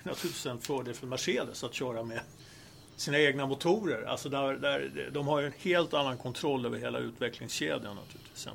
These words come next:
vad team som Force India har. Så att, eh, min teori är att det är kanske mer där det ligger. Men visst, de, eh, s-, de slår, vad fan slår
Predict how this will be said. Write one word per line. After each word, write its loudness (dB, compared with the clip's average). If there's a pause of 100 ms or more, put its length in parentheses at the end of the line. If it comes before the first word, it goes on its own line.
vad -8 (880)
team -2
som -8
Force -6
India -4
har. -10 (1120)
Så -4
att, -4
eh, 0 (1700)
min -4
teori 2
är 4
att 0
det 0
är 2
kanske -4
mer -4
där 0 (560)
det 0
ligger. -2
Men -6
visst, 0
de, 0
eh, -2 (240)
s-, -6
de -4
slår, 0
vad -4
fan -2
slår -8